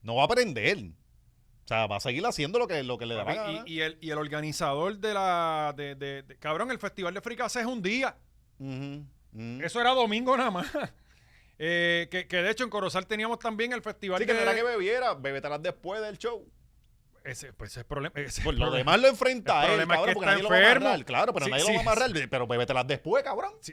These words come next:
Speaker 2: pues, el problema es que está enfermo, no se
Speaker 1: Ujú.
Speaker 2: puede controlar,
Speaker 1: Sí, sí, sí,
Speaker 2: ¿sabes?
Speaker 1: sí, el, y él bebe, él bebe hasta la inconsciencia casi,
Speaker 2: Sí.
Speaker 1: porque una cosa es beber y otra cosa es que tú, él bebe hasta que no, no puede con su vida.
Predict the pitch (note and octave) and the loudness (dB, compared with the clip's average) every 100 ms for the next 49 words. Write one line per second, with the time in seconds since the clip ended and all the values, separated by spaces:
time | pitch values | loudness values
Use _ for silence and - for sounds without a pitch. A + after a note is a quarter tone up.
0 | - - C3+ B2+ C#3 C3 C#3+ E3 - F3 | -12 -8 -6 -4 -6 -6 -6 -6 -4 -6
1 | E3 E3 F#3+ A#3+ C4 F#3 D3 F3 F3+ F3 | -2 2 2 2 -2 -4 -4 -4 -4 -6
2 | F#3+ G3 F3+ F3+ A#3 D4+ B3+ C3 C3 E3+ | -8 -2 4 6 4 2 -4 -8 -8 -8
3 | D#3 D#3 D#3 D#3 C#3+ D#3 D3+ F#3 F3+ D3 | -6 -2 0 0 0 0 0 0 0 -4
4 | C#3 B2+ B2 C#3+ E3 F3 D3 B2+ B2+ D#3+ | -6 -6 -4 -4 -2 -4 -6 -6 -6 -6
5 | F3 - E3+ D#3 C#3+ C3 A#2+ A#2 A#2 A#2 | -8 -6 -2 0 0 0 0 -2 -6 -8
6 | G#2+ - B2+ C#3 A#2+ G#2 A2+ A#2 A#2+ C#3+ | -10 -8 -8 -10 -8 -8 -6 -6 -4 -4
7 | F3 A2+ A#2+ D#3+ E3+ F3 F3 F3+ E3+ A3+ | -4 -4 -4 -6 -4 -4 -4 -4 -2 0
8 | A#3 A3+ - _ _ G#2+ A2 B2 C3 F3+ | -2 -4 -14 _ _ -10 -6 -4 -4 -6
9 | F#3+ G3+ D#3+ C3+ A#2+ A2 F#2+ A2 G#3+ - | -6 -8 -8 -12 -10 -10 -8 -6 -6 -6
10 | - B2 A#2 A2 B2+ A#2+ B2+ D#3 A#3 D3+ | -6 -4 -4 -6 -4 -6 -4 -6 -6 -10
11 | A#2 A#2+ G#2 B2+ F#2+ | -12 -12 -10 -10 -12